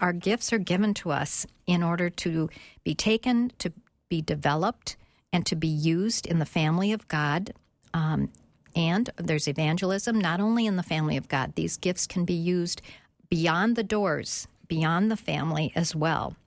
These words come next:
as a way to reach people for Christ.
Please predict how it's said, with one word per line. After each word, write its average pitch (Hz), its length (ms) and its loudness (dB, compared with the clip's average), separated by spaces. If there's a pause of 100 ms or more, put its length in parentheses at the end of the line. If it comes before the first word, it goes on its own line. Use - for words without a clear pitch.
(120)
as 160 180 0
a 160 60 2
way 156 300 2
to 156 320 -2
reach 170 320 -2
people - 260 -4
for - 160 -6
Christ. - 540 -4